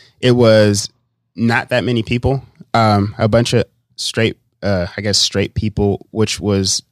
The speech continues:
essentially a bunch of people wearing maga hats and Donald Trump t-shirts. They basically, I guess, in, it was only, uh, they, I read that it was only a few hundred people.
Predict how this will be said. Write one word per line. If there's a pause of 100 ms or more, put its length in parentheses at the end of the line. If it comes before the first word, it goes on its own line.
(100)
essentially
a
bunch
of
people
wearing
maga
hats
and
Donald
Trump
t-shirts. (420)
They
basically, (260)
I
guess,
in,
it
was
only, (280)
uh, (160)
they, (160)
I
read
that
it
was
only
a
few
hundred
people.